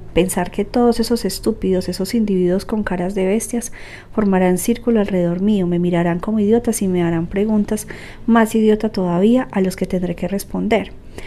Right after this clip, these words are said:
Me señalarán con el dedo. Puah, no iré al despacho de Porfirio, no puedo tolerar su presencia. Más bien iré a la de mi amigo Pólvora. Le voy a dar una sorpresa como nunca la he experimentado. Con seguridad que voy a causar sensación en mi género.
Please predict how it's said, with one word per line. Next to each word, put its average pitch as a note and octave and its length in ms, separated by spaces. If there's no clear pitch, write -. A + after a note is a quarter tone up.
Me A3 80
señalarán G#3 480
con C4 160
el G3+ 160
dedo. F3 320
Puah, - 220
no F3+ 300
iré G3 140
al G3 100
despacho G3+ 400
de G3 80
Porfirio, F3+ 480
no E3+ 100
puedo F#3+ 240
tolerar F#3+ 380
su G3+ 140
presencia. F3 600
Más C#4 180
bien C#4 300
iré F#3 300
a F#3+ 120
la G3+ 80
de F#3+ 140
mi F3+ 100
amigo F3 320
Pólvora. F3+ 520
Le F3+ 80
voy F3+ 180
a F#3+ 60
dar G#3 160
una G#3+ 180
sorpresa A#3 460
como F#3 260
nunca G#3 320
la F#3 140
he - 20
experimentado. F3 800
Con F#3 160
seguridad F3+ 500
que - 140
voy A3+ 200
a A3 60
causar F#3+ 300
sensación F#3+ 480
en F3+ 140
mi F3 80
género. G3 400